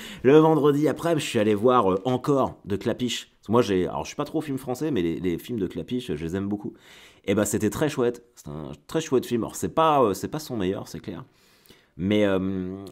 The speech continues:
c'est sur la danse, en fait. Et ça m'a inspiré tellement de blagues. Ça m'a inspiré tellement de blagues. En fait, c'est une fille, euh, qui est danseuse étoile. Euh, elle se nique la cheville, euh,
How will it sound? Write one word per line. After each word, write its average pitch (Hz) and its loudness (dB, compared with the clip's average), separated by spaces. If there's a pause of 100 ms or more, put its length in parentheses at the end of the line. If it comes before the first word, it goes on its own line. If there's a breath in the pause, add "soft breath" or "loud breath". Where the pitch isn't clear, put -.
c'est - -2
sur 113 0
la 101 2
danse, 127 2
en 92 -4
fait. 120 -4 (800)
Et 53 -10
ça 82 -6
m'a 82 -6
inspiré 76 -10 (200)
tellement 73 -6
de 76 -10
blagues. 73 -10
Ça - -14
m'a 73 -10
inspiré - -16
tellement - -12
de 80 -10
blagues. - -14 (380 loud breath)
En 98 0
fait, 123 6
c'est 107 0
une 95 0
fille, 120 2
euh, 92 6
qui 90 -2
est 90 -2
danseuse 92 -2
étoile. 120 2
Euh, 80 -4 (160)
elle 90 -8
se - -10
nique 113 0
la 95 2
cheville, 117 0
euh, 76 0